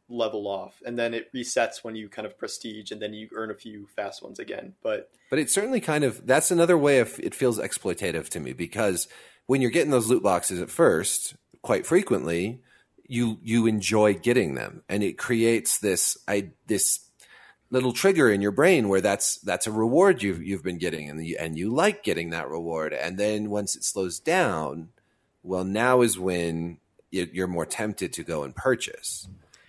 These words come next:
Speaker 2: Because you liked getting that reward before, and now you've got that in it. You know, it, it's kind of, you know, I know that that's how they make money, but also,
Speaker 1: Well,
Speaker 2: you know,
Speaker 1: that's, that's the
Speaker 2: they're
Speaker 1: central
Speaker 2: selling
Speaker 1: question
Speaker 2: you the game.
Speaker 1: is, you know, like,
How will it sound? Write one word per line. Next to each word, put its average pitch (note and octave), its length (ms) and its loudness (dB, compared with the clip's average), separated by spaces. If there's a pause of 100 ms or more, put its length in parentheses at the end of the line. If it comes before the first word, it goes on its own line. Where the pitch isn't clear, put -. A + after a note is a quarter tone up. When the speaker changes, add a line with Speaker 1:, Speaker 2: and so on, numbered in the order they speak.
Speaker 2:
Because F#2+ 320 -6
you F2+ 140 -2
liked F2+ 400 0
getting F3+ 220 6
that F3+ 200 6
reward F3 440 4
before, F#3+ 560 8
and F#2 340 2
now G2 400 0
you've A#2 220 2
got A#2 220 2
that A#2 340 4
in A#2+ 120 2
it. B2 200 2
You D3 100 0
know, E3+ 80 4
it, F#3 100 2
it's F#3 200 2
kind F3+ 340 0
of, G3+ 160 -2 (180)
you E3 80 4
know, F3 120 6 (260)
I G3 60 8
know A3+ 160 10
that A3 120 6
that's G3 200 4
how G3+ 100 6
they G3 120 6
make G3+ 220 4
money, F3+ 380 2
but D3 240 4
also, D3 360 8
Speaker 1:
Well, A#2 100 4
Speaker 2:
you C3+ 100 2
know, A2 160 2
Speaker 1:
that's, E3+ 220 0
that's C#3+ 100 -8
the A#2+ 60 2
Speaker 2:
they're B2+ 160 2
Speaker 1:
central C#3 160 6
Speaker 2:
selling C#3+ 260 0
Speaker 1:
question D#3 40 0
Speaker 2:
you D#3 200 2
the - 120 4
game. - 100 -2
Speaker 1:
is, - 280 -16 (1000)
you C#3 140 0
know, A2+ 160 0
like, G#2+ 260 -2